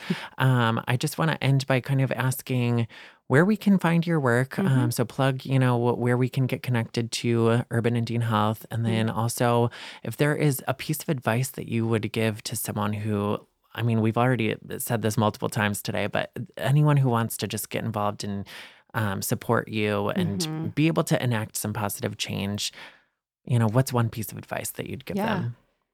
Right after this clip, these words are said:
Speaker 1: So Urban has a Facebook, a Twitter, and an Instagram, and, uh,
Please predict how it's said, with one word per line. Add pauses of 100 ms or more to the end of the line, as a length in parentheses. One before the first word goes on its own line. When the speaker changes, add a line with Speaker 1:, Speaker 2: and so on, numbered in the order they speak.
(100)
Speaker 1:
So
Urban
has
a
Facebook, (240)
a
Twitter,
and
an
Instagram,
and,
uh,